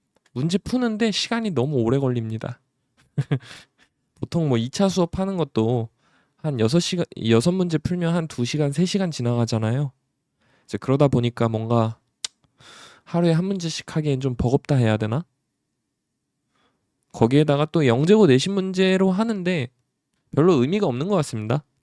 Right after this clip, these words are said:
요즘 그 영재고 내신 문제도 뭐 실제 기출 문제를 좀 갖고 와서 하는 것도 있거든요.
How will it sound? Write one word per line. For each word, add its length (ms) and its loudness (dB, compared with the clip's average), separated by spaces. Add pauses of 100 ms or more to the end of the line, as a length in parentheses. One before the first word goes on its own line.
(340)
요즘 220 0
그 120 6
영재고 400 2
내신 260 4
문제도 600 0 (600)
뭐 100 -2
실제 460 4
기출 320 -2
문제를 1000 2
좀 140 -6
갖고 300 -2
와서 240 2
하는 160 -4
것도 240 -4
있거든요. 520 0